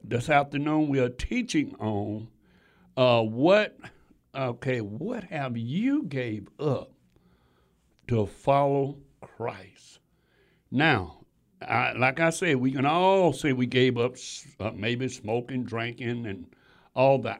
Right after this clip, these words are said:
outward sins. You know, uh, "I used to drink, I used to party, I used to hoe hop, I used to do this."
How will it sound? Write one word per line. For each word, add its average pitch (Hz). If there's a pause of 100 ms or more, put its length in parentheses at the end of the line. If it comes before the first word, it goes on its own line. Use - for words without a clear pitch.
outward 160
sins. 170 (440)
You 139
know, 131
uh, 104
"I 123
used 143
to 117
drink, 139
I 101
used 135
to -
party, 147
I 113
used 131
to 98
hoe 123
hop, 151
I 107
used 135
to 98
do 143
this." 147